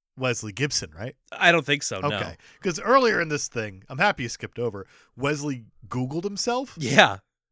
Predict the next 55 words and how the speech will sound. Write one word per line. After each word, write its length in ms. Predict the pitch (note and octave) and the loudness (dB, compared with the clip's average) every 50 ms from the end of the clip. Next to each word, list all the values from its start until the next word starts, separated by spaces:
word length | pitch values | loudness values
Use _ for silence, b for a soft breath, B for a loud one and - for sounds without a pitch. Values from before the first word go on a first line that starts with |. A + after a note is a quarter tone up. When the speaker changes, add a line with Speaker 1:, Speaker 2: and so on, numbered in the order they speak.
| _ - | _ -10
Speaker 1:
which 180 | E3+ D3+ - D3+ | -10 -8 -6 -6
is, 280 | C3 A2 - - - _ _ _ _ _ _ _ _ _ | -6 -6 -6 -10 -12 _ _ _ _ _ _ _ _ _
I 80 | - E3 | -4 -2
don't 80 | F#3 F3+ | -2 0
know 40 | D#3 | 0
what 80 | C#3 - | 0 4
that 160 | D#3 D#3 D3+ | 4 2 4
was, 220 | C3 B2 A#2 - | 2 0 -2 -2
to 80 | - C#3+ | -6 -6
no 260 | B2 A#2+ B2 C3+ D#3 | -4 0 0 2 2
search 380 | D3 - - - C3+ C#3+ - - | 2 0 0 0 -2 -2 -2 -2
results 380 | D#3+ C#3 D3 D#3+ D#3 C#3+ - E3 - _ _ _ _ _ _ | -4 0 0 0 -2 -2 -6 -14 -18 _ _ _ _ _ _
found? 460 | - C#3 B2+ C3+ D3+ E3+ F#3+ F#3 - - - | -2 0 2 2 0 -2 -6 -10 -16 -6 0
Speaker 2:
Yeah, 220 | G3 G3+ E3 A2+ | 2 4 4 4
there's 340 | G2 A2+ A#2 A2 A#2+ B2+ G2+ | 4 0 -4 -6 -6 -4 0
Speaker 1:
Or 60 | D#3+ | 2
whatever 280 | D3 C#3+ D3+ D3+ F3 F3+ | 4 4 4 2 4 4
it 40 | D#3 | 6
Speaker 2:
zero 180 | D#3+ D3+ F#3+ D#3 | 6 8 6 6
Speaker 1:
is. 200 | C3+ C#3 - - | 4 0 -4 -4
Speaker 2:
<laughs> 0 | |
results 260 | D#3+ - - C3 A2 | -2 2 2 2 2
Speaker 1:
And 60 | - F#2+ | 2 0
it 60 | C3 | -2
was 100 | F3+ B2+ | -2 0
Speaker 2:
for 60 | A#2+ | 0
Speaker 1:
like, 120 | G3 D#3 - | 0 0 0
it 40 | |
was 80 | A#2+ G#2+ | 0 0
Speaker 2:
Wesley 260 | - G#3 - - A3 | 0 0 0 0 0
Speaker 1:
really 220 | C#4 D4 C4+ G3+ B2 | 2 2 2 2 0
Speaker 2:
Gibson. 180 | B2 D#3+ G3+ E4 | 0 0 2 4
Speaker 1:
weird 260 | F4 C#4+ G#3+ E3+ - | 4 4 4 2 0
'cause 140 | F#3 F3+ D#3+ | -4 -6 -6
it's 100 | - F3+ | -4 -4
like, 140 | E3 D3 - | -4 -4 -4
who 140 | - C#4 D4 | -4 -4 -4
did 180 | D#4 C#4 - | -4 -2 -2
you 80 | B3+ F#3+ | -4 -2
do 160 | - F#3+ F3 | -2 -2 -2
that 180 | C3+ A2 G2+ - | -2 -2 -4 -4
for? 240 | - F#2+ F2 E2+ | -12 -14 -14 -12
Did 160 | E2+ A#2+ B2 - | -12 -10 -10 -6
you 60 | C#3+ | -2
do 100 | G3+ D4+ | 0 0
it 80 | - | 0
for 80 | - B3+ | -2 -2
yourself? 500 | A3 E3+ D3 - - - D#3 G3+ A3+ - | -2 -2 -2 0 4 6 6 6 6 2
'Cause 220 | - C#3 B2 G#2+ | 0 -4 -4 -4
you're 120 | C3 F#3+ A3 | -4 -8 -8
claiming 360 | - - - G#3+ A#3 A3 G3 | -6 -4 -2 -2 -2 -2 -6
that 100 | F#3 F#3 | -8 -8
you're 140 | - F3+ F3 | -8 -8 -6
a 40 | D#3 | -4
nobody. 520 | D#3+ F#3 G3 D3 A#2+ A2+ - F#2+ G2 F#2 | -2 -2 -2 0 -2 -4 -6 -6 -10 -12